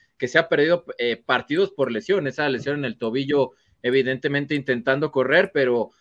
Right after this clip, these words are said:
afuera de eso, s-, había tenido ahí rumores de ataques de diarrea repentinos, pero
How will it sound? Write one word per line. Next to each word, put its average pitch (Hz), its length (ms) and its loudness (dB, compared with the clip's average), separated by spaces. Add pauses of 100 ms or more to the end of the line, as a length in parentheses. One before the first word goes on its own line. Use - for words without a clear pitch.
(260)
afuera 190 400 4
de 160 120 6
eso, 196 180 2
s-, 190 180 -4
había 165 280 4
tenido 170 440 2
ahí 147 540 2
rumores 151 640 0
de 131 80 0
ataques 139 420 -2
de 123 120 -2
diarrea 120 420 2
repentinos, 135 680 -4
pero 127 360 0